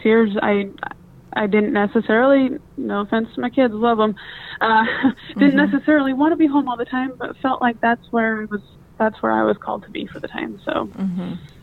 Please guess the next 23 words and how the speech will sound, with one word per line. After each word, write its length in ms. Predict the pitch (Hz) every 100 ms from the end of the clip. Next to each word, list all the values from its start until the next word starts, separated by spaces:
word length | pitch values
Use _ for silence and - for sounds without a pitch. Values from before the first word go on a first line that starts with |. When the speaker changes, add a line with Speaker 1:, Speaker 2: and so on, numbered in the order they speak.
| - - -
Speaker 2:
Yeah, 180 | 254 269
I 100 | 262
think 180 | 285 339
that 140 | 330 240
that 180 | 247 220
really 320 | 226 226 214
is 160 | 202
the 100 | 202
key 200 | 190 -
ingredient, 640 | 208 190 190 190 190 185 190
that 100 | 190
it 100 | 196
really 260 | 202 202
comes 340 | 202 214 196 170
down 480 | 190 180 180 175 175
to 720 | - 190 175 175 170 165 165
making 400 | 196 190 190 190 175
sure 360 | - 185 170
that 180 | 180 170
we're 160 | 185 -
all 340 | 180 170 170
following 1040 | - 175 170 165 165 165 160 165 180 226 240 _ _ _ _ -
the, 320 | 190 180